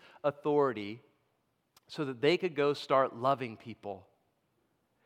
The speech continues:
And they could sacrificially give themselves to people and serve people and heal their sickness and drive out the darkness just like Jesus did. And, you know, when they go out to do this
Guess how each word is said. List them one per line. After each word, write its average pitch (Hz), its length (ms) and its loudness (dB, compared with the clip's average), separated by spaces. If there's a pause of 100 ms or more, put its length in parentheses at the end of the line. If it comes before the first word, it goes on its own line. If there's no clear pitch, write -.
(280)
And 139 140 0
they 170 80 8
could 151 140 2
sacrificially 165 920 4
give 156 200 0
themselves 160 560 0
to 156 100 -6
people 165 520 -2
and 120 180 -4
serve 175 520 0
people 160 500 0
and 123 180 -4
heal 185 400 0
their 143 140 0
sickness - 500 -6
and 139 100 -6
drive 151 320 6
out 165 180 2
the 151 60 -6
darkness 151 520 2 (260)
just 170 380 0
like 165 260 0
Jesus 151 640 -8
did. 101 300 -8 (3000)
And, 170 200 6 (680)
you 175 80 -2
know, 180 80 4
when 196 300 2
they 240 140 4
go 196 240 6
out 160 380 6
to 156 80 -12
do 160 140 -6
this 170 360 -4